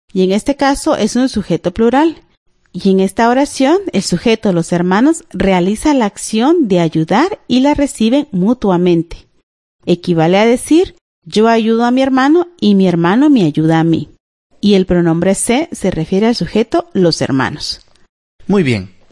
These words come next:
Speaker 2: practiquemos esto en el ejercicio tres.
Speaker 1: Leamos las instrucciones. ¿Podría distinguir entre oraciones reflexivas y recíprocas? Lea con atención cada oración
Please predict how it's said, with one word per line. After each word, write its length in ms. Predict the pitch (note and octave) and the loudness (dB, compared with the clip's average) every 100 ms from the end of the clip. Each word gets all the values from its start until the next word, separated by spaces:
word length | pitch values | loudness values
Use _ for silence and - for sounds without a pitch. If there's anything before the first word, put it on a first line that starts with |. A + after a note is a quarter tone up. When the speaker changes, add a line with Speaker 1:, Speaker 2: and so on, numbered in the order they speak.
| _ | _
Speaker 2:
practiquemos 640 | - B2+ A2+ A#2 D#3+ F3 E3+ | -4 -2 -4 -4 -2 0 0
esto 240 | G#3+ - | -2 0
en 80 | G3 | -2
el 80 | D3 | 0
ejercicio 560 | A#2 A#2 G#2+ C#3 C#3 A#2 | -2 -4 -4 -2 -2 -4
tres. 380 | G#2+ G2 - - _ _ _ _ _ _ | -6 -8 -14 -20 _ _ _ _ _ _
Speaker 1:
Leamos 400 | A3+ A#3 C4 F4 | 0 2 2 2
las 160 | D#4 - | 0 -2
instrucciones. 840 | A3+ - F3 - G3+ D#3 - - _ _ _ _ - | -4 -6 -8 -2 -2 -2 -8 -16 _ _ _ _ -2
¿Podría 400 | A#3 B3+ D#4 G4+ | 0 4 4 4
distinguir 580 | F#4 - A3 G3 A#3+ C#4+ | 2 2 0 2 2 2
entre 260 | C4 G3+ | 0 0
oraciones 580 | F#3 E3+ - G#3 A#3 A#3+ | 0 -2 -2 0 0 -2
reflexivas 960 | G3+ G3 F#3+ F#3 - - A3+ A#3 A#3 - _ _ | -2 -2 -2 -4 -4 0 2 2 -2 -6 _ _
y 100 | - | -2
recíprocas? 800 | G3 F#3 C#4 D#4 G#4 G4+ G#4 - - _ _ _ _ _ - | 0 0 0 0 0 0 -6 -6 -20 _ _ _ _ _ -4
Lea 320 | F#3+ E3+ E3+ | 0 2 2
con 180 | F#3 F#3+ | 0 0
atención 600 | F#3 F3+ F3+ - A#3 A#3+ | 0 0 -2 0 0 0
cada 280 | A#3+ F3+ D#3+ | 0 0 0
oración 500 | F3+ G#3+ - C4+ D4+ | 0 0 0 0 0